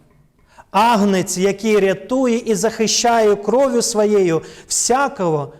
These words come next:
хто приходить до нього. Давайте ми відкриємо,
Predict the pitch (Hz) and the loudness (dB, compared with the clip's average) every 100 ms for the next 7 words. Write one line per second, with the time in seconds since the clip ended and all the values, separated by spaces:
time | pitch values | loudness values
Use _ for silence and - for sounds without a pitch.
0 | - - 165 165 156 - 165 165 156 151 | -20 -12 -10 -8 -8 -6 -2 -2 -4 -10
1 | - _ 139 170 170 160 135 127 120 - | -18 _ -10 -6 -4 -4 -6 -8 -14 -20
2 | _ _ _ _ _ _ _ _ _ _ | _ _ _ _ _ _ _ _ _ _
3 | 170 196 190 196 185 180 180 - 196 196 | -2 0 0 0 0 0 -2 -2 0 2
4 | 185 180 | 0 -2